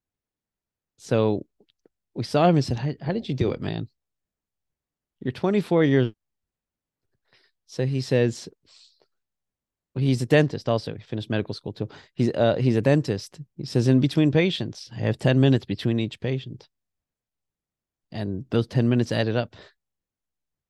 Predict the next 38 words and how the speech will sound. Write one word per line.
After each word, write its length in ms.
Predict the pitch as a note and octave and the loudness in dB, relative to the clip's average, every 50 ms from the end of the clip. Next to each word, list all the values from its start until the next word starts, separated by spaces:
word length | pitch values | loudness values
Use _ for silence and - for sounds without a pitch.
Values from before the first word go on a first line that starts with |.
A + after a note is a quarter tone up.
| _ _ - | _ _ -4
Patient 320 | C3+ C3+ C3 - A#2+ - | -2 -2 -2 -2 -6 -4
canceled, 380 | - B2+ B2+ C3 - D#3+ D3+ C#3+ | -2 0 0 0 0 -2 -2 -2
now 80 | A#2+ | -2
I 60 | A#2+ | -2
have 120 | B2 B2 - | -2 -2 -2
forty-five 460 | - C#3 C3 C3 A#2+ C3+ C#3+ D3 C3+ | -2 -4 -4 -2 0 0 0 0 0
minutes. 400 | C3 A2 G#2+ - - - _ _ _ _ _ _ _ _ _ _ _ _ _ _ _ _ _ _ _ _ _ _ _ _ _ _ _ _ _ _ _ _ | -4 -8 -10 -12 -18 -20 _ _ _ _ _ _ _ _ _ _ _ _ _ _ _ _ _ _ _ _ _ _ _ _ _ _ _ _ _ _ _ _
He 80 | - - | -20 -16
says, 140 | - A#2 A#2+ | -12 -8 -6
"You 100 | B2 A#2 | -4 0
literally 400 | B2+ C#3 D3+ F3 D#3+ D3+ C#3 C#3 | 0 0 2 2 2 0 0 -2
can 140 | C#3 - C3+ | -4 -4 -4
become 240 | C3 B2 - B2+ B2+ | -4 -4 -4 -4 -6
a 40 | B2+ | -6
scholar 400 | - - - B2+ B2+ B2+ B2 A2+ | -8 -8 -8 -6 -6 -4 -4 -6
and, 220 | A2 G#2+ G2 G#2+ | -6 -8 -10 -12
and, 260 | G#2 G#2+ A2 G2+ - - | -12 -12 -12 -12 -10 -8
and," 320 | - A2+ A2 - - - - - - - _ _ _ _ _ _ _ _ _ _ _ _ _ _ _ - D4 - _ _ _ _ _ _ _ _ _ | -8 -6 -6 -8 -10 -14 -20 -20 -20 -20 _ _ _ _ _ _ _ _ _ _ _ _ _ _ _ -20 -20 -20 _ _ _ _ _ _ _ _ _
why 160 | - B2+ C3 | 0 2 2
was 200 | C#3+ D3+ D#3+ C#3 | 4 4 4 4
I 80 | C3+ A#2+ | 4 2
saying 360 | A2+ - B2+ A#2 A2 G#2 G2+ | 2 2 0 0 0 0 -4
this? 160 | G#2 A2 - | -6 -8 -8
I'm 120 | A2 A2+ A2+ | -6 -6 -2
going 200 | B2+ B2 A#2+ A#2 | -2 0 0 0
off 180 | A2 A2 - | -2 -4 -4
all 120 | A2+ A2 G#2+ | -4 -6 -6
these 160 | A2+ G#2+ - | -6 -8 -10
tangents. 380 | - - A#2+ A#2 A2+ A2 A#2+ C3 | -10 -10 -10 -10 -8 -8 -6 -4
Okay, 260 | C3 - A#2+ G2 - - - - - | 0 0 0 0 0 -6 -18 -18 -8
so 160 | - - B2 | -2 -2 -2
the, 80 | - - | -2 0
going 240 | - E3 E3+ F3 | 2 2 4 4
back 180 | F3+ F3 E3 - | 4 4 2 2
to 80 | - C3+ | 0 0
the 60 | C3+ | 2
Chafetz 340 | C#3 D#3 D#3+ C3+ - C#3 - | 2 2 2 0 0 -2 -2
Chaim, 380 | - D3 C3 A#2 G#2 G#2 - | 0 2 2 2 2 -2 -4